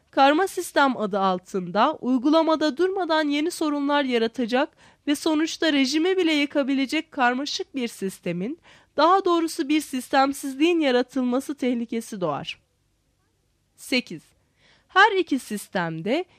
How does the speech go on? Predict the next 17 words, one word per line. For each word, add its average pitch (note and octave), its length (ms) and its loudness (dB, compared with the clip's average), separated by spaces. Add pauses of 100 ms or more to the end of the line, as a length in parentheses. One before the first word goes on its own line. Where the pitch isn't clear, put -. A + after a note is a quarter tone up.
(120)
yasama D#4+ 440 2
yetkisi F4 500 -2
halkın D4 440 2
seçtiği D4+ 500 -2
meclislere A#3 640 0
aittir. E3+ 680 -4 (460)
Ve A#3+ 140 6
bu F4+ 100 -2
bakımdan C#4+ 580 4
özne B3 340 2
sistemler C#4 640 0
arasında C4 540 0
bir B3+ 240 2
ayrım C4+ 260 2
söz B3+ 280 -2
konusu C4+ 440 -4
değildir. F#3 500 -4